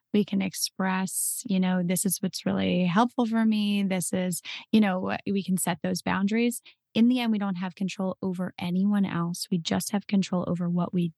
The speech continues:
do with that. And that is where your power is. That is where your agency is. That is what to take hold of. And I think so often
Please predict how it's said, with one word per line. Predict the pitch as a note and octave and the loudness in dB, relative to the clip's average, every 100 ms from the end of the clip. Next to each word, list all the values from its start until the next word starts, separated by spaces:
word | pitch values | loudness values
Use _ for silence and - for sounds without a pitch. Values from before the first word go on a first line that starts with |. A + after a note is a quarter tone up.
| - | -6
do | - F#3+ | -4 -2
with | F3+ - | -2 0
that. | - - - - | -2 -2 -6 2
And | G#3 G3 | 6 6
that | G3+ A#3+ | 2 -4
is | A3+ G#3 | -2 -2
where | G3 F#3+ F#3+ | -2 -2 -2
your | F3+ F3+ | -2 -4
power | E3+ - - G#3 G3 - - | -6 -8 -4 -2 -2 -4 -6
is. | G3+ - | -6 -2
That | G3 G3+ | -2 0
is | - F#3 | -2 -2
where | F#3 | -2
your | F3+ F3 | -2 -2
agency | G3 G3 G#3 G3 G#3 | 0 4 4 2 -2
is. | F#3 F3 - | -4 -4 0
That | G#3+ A#3+ | 2 2
is | A3 | 0
what | G3+ G3 | -2 -4
to | G3 | -6
take | - F3+ | -4 -6
hold | - F#3 F3+ | -4 -2 -2
of. | F#3 F3+ | -2 0
And | F3 | -2
I | F3 | 0
think | G3 F#3+ | 0 -2
so | - F#3 C#4 | -2 -2 0
often | F#3+ F3+ - F#3+ F3+ F3+ F3+ F#3 | 0 -2 -4 -4 -2 0 0 -2